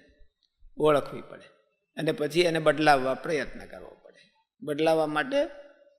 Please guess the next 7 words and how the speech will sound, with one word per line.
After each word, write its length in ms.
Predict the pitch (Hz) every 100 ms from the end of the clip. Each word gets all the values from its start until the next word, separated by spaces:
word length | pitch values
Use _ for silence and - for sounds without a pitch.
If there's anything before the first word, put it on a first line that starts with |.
| _ _ -
મોટે 220 | 147 151
ભાગે 420 | 147 151 156 277 - - _ -
ક્રિયા 520 | 180 180 185 170 143 - - - - - - - - - - - _ -
અને 160 | 147
ક્રિયાનું 480 | - 165 175 175 170
કોઝ 280 | - 170 160 156 - - - - - _ _ _ _ _ _ -
સંગ. 200 | 190 151